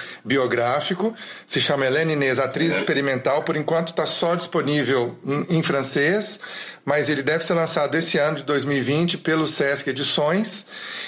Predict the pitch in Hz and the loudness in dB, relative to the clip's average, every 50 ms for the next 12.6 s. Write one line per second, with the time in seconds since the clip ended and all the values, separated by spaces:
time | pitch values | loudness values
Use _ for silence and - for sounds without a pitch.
0 | - - 170 165 185 196 190 190 214 233 226 220 226 233 214 185 170 151 170 180 | -10 -4 0 2 2 4 4 4 2 2 2 2 2 2 2 0 0 0 2 2
1 | 214 240 220 214 185 170 160 151 143 147 147 147 143 135 147 143 - 151 143 143 | 2 2 2 2 2 4 4 4 2 2 2 2 0 0 0 0 0 0 0 2
2 | 139 131 135 131 139 160 151 147 135 - 170 175 170 165 190 175 147 135 135 147 | 2 2 2 2 2 2 0 -2 -4 -2 -2 0 0 2 0 0 2 2 2 2
3 | 180 175 - - 135 131 - 135 139 139 139 143 147 147 - 156 143 135 131 - | 0 0 -2 -2 -2 -2 0 0 0 0 0 0 0 -2 -2 -2 0 0 -2 -6
4 | - - - - - - - 127 - 185 190 202 190 - - 196 156 156 156 151 | -12 -18 -18 -16 -10 -8 -8 -4 -2 0 0 0 0 0 0 0 0 0 0 2
5 | 160 165 180 180 170 147 143 139 120 135 135 131 131 131 131 - 139 143 143 - | 2 2 2 4 2 2 2 2 0 0 0 0 0 0 0 0 -2 -2 -2 0
6 | 147 135 131 135 - - 139 131 143 156 147 139 139 131 135 131 131 123 110 120 | -2 -2 0 -2 0 0 0 2 2 0 2 0 0 2 2 2 2 2 2 2
7 | 135 156 185 202 190 175 170 170 - - 170 143 151 165 196 208 196 - 170 147 | 2 2 2 2 0 0 0 0 0 0 0 0 2 2 2 2 0 0 2 2
8 | 143 143 143 143 135 127 120 123 123 123 139 180 208 214 196 147 135 156 190 180 | 2 2 2 0 -2 -2 -2 0 0 2 2 0 0 -2 -2 0 0 0 -2 -2
9 | - - - - - - - - - - 165 190 208 196 180 190 180 170 180 - | -6 -10 -14 -12 -12 -12 -10 -6 -2 0 2 2 4 4 4 2 2 0 0 0
10 | 170 180 190 180 156 147 - - - 160 175 190 190 185 175 139 151 165 151 139 | 0 2 2 2 2 0 0 0 0 2 2 2 2 2 0 0 0 0 2 0
11 | 123 123 - - - 165 156 131 143 139 - - 160 156 147 135 131 143 135 139 | 0 -2 -4 -2 0 0 0 0 0 0 0 0 0 0 0 0 0 0 0 0
12 | 147 147 143 - - - 156 160 190 226 226 | 0 0 0 0 0 0 2 2 2 0 -2